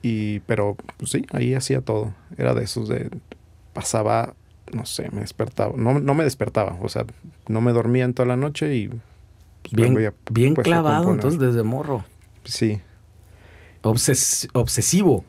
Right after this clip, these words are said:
Speaker 2: un poco.
Speaker 1: Obsesivo machín.
Speaker 2: Sí.
Speaker 1: De hecho, hace poco me encontré las carpetas con todas las composiciones y tengo un chingo. Aparte, están bien organizadas.
Speaker 2: <laughs>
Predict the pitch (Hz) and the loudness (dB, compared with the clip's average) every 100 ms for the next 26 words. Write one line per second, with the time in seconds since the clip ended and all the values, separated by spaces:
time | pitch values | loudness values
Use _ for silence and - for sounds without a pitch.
0 | - 117 127 123 - 135 127 135 120 - | 0 2 4 2 4 4 4 4 0 0
1 | 123 107 87 - - - 98 90 - 110 | 0 0 -4 -12 -14 -4 -4 -4 -2 -2
2 | - 139 131 110 - 123 - 131 - 147 | 0 0 0 0 -4 -2 0 0 0 -2
3 | - - - - - - - 107 98 101 | -4 -20 -20 -20 -20 -10 -2 0 0 -2
4 | 92 98 104 107 113 - 107 - 101 - | -2 0 -2 -2 -4 0 -2 0 -4 -4
5 | 98 90 107 107 - 110 95 92 - 104 | -8 -2 0 0 -2 -4 -4 -6 -4 -2
6 | 110 139 - - 110 - - 113 123 139 | -2 -6 -12 -6 -6 -4 -2 0 2 0
7 | 135 - - _ - - - - - - | -4 -14 -20 _ -20 -20 -20 -18 -6 -2
8 | 151 147 127 117 113 - - 139 143 139 | 0 2 2 2 -2 -2 0 2 4 2
9 | 151 139 117 - 123 131 143 - 123 104 | 2 0 0 2 2 2 0 -10 -6 -2
10 | - - 165 - 131 | 0 0 -4 -4 -12